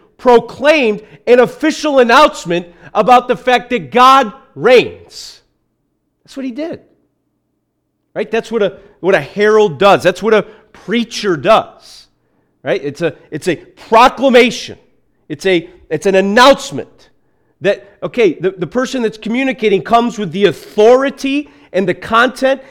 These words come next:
and the message of the one who sent him. He doesn't come with his own message.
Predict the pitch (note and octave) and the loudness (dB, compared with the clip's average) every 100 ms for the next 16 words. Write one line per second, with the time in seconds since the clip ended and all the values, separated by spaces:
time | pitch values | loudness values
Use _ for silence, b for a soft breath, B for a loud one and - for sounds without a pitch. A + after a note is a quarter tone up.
0 | B F3 F#3+ G3+ B3 B3+ B3+ F3 F3 G3 | B -4 -2 2 0 0 -6 -4 -2 2
1 | G3+ G#3+ G3 A3 - C#4 C4+ - C#3 F2 | 2 2 -2 -8 -2 0 0 -2 -14 -14
2 | _ _ _ _ _ _ _ _ _ _ | _ _ _ _ _ _ _ _ _ _
3 | _ _ _ E3+ A3+ A#3+ C4 B3+ G#3+ G#3+ | _ _ _ -12 -10 -2 0 0 -2 0
4 | C4 G#3+ A#2 - _ _ _ | 0 0 -4 -8 _ _ _